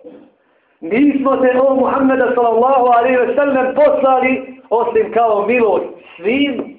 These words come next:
svjetovima. U arapskom jeziku ima dvojina.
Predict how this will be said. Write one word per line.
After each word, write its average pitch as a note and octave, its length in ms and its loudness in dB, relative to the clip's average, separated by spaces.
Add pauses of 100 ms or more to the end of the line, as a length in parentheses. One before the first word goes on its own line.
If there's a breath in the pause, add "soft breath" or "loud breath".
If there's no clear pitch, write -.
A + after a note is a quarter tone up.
(120)
svjetovima. E3 520 -4 (1900)
U F3+ 120 -2
arapskom B3+ 480 0
jeziku C#4 440 2
ima D4 340 2
dvojina. B3+ 480 0